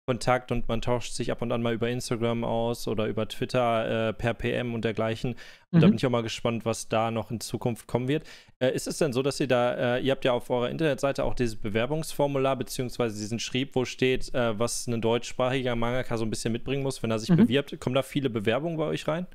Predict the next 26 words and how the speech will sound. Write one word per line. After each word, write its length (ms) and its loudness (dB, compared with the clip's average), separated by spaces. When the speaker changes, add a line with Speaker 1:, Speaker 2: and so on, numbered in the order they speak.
Speaker 2:
Lustigerweise 1040 4
ja. 600 -4
Ähm, 440 -2
also 260 -6
wir 100 -10
kriegen, 520 -2
das 200 -12
hätte 240 0
ich 200 0
am 100 0
Anfang 300 -2
eigentlich 180 -2
nie 140 0
gedacht, 340 -6
weil 120 -4
es 100 -10
ist 120 -18
auch 80 -14
sehr 540 -12
aufwendig, 520 -8
'n 120 -2
Manga-Projekt 1200 -4
irgendwie 240 -2
zu 160 -8
entwerfen 500 -2
und 200 -6